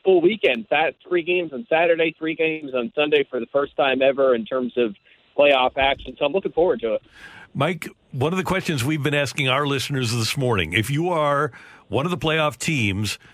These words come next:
Speaker 2: a-, and you're one of the other thirteen, what team do you least want to see? What's the team that everybody else doesn't want to play because they're,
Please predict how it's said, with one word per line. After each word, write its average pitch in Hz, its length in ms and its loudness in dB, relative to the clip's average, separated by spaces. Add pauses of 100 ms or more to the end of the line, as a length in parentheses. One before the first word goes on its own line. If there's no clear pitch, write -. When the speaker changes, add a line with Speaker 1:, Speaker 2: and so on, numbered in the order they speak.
(320)
Speaker 2:
a-, 120 60 4
and 127 260 0
you're 127 140 -2
one 147 180 -2
of 156 60 -2
the 156 140 -2
other 147 180 0
thirteen, 139 640 -2
what 143 260 -2
team 156 460 -2
do 107 100 -4
you 135 140 -2
least 151 480 -4
want 135 400 -2
to 135 140 -2
see? 117 200 -2
What's 160 300 -4
the 190 160 -2
team 170 340 0 (280)
that 151 200 -2
everybody 165 440 0
else 143 200 0
doesn't 135 420 -2
want 120 240 0
to 110 40 0
play 123 380 0
because 117 420 -2 (300)
they're, 123 300 0